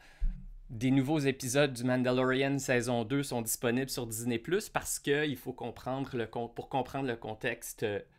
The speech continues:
de ces nouvelles-là, on peut regarder des anciens films de Star Wars. Communication de nouvelles, donc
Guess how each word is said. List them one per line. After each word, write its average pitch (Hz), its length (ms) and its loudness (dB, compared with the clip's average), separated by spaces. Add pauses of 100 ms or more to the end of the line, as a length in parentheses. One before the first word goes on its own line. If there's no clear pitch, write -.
de 117 120 -6
ces - 380 -4 (140)
nouvelles-là, 113 640 0
on 107 80 -4
peut 117 160 -8
regarder 101 420 -6
des 107 280 -6
anciens 98 320 -8
films 107 240 -10
de 98 80 -10
Star 92 260 -12
Wars. - 160 -10 (1080)
Communication 196 580 6
de 185 40 6
nouvelles, 160 360 8
donc 156 240 8